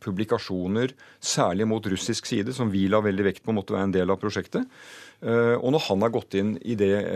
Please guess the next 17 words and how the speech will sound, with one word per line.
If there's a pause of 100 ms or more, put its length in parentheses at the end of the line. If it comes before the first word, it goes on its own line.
(120)
i
det
prosjektet,
så
går
jeg
ut
fra
at
han
også, (200)
eh, (100)
trekker
fordel
av
den
kunnskapen.